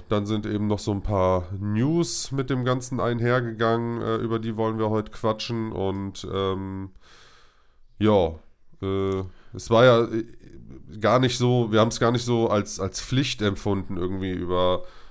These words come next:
äh, Mandalorian und Grogu zu sprechen, aber ich muss sagen, nachdem ich den am Montag gesehen hab, dachte ich, ach komm, ich würd schon gern noch,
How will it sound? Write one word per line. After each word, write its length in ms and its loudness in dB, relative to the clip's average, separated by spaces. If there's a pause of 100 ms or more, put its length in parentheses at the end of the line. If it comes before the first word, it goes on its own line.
(360)
äh, 320 0
Mandalorian 720 4
und 180 -2
Grogu 420 4
zu 140 -2
sprechen, 680 0
aber 300 6
ich 100 0
muss 180 0
sagen, 300 6
nachdem 240 4
ich 80 0
den 120 -2
am 140 2
Montag 300 2
gesehen 260 2
hab, 120 2
dachte 220 2
ich, 100 -2
ach 100 -2
komm, 220 -2
ich 160 -10
würd 240 -10
schon 220 -4
gern 160 -2
noch, 160 -2